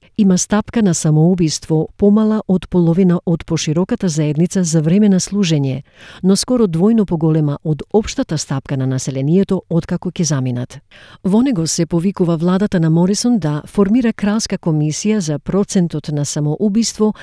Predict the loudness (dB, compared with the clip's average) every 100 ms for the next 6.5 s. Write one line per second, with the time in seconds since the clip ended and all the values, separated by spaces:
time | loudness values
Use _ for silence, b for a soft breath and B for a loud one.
0 | B -2 0 0 0 -2 0 -2 -2 -2
1 | 0 0 0 0 -4 -2 -6 -2 0 0
2 | 0 -4 B -6 -6 -2 0 0 -2 -2
3 | -4 -6 -14 _ B B B B B -2
4 | 0 2 0 0 0 0 0 0 2 0
5 | 0 0 2 0 2 0 2 0 2 0
6 | 0 -2 -4 -4 -6